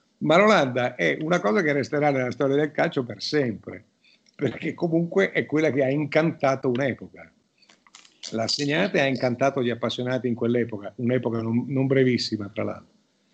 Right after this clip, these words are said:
Gerbi era uno dei ciclisti del, dei tempi eroici,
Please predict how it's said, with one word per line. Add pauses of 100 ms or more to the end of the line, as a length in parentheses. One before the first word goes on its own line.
(160)
Gerbi
era
uno
dei
ciclisti
del,
dei
tempi
eroici,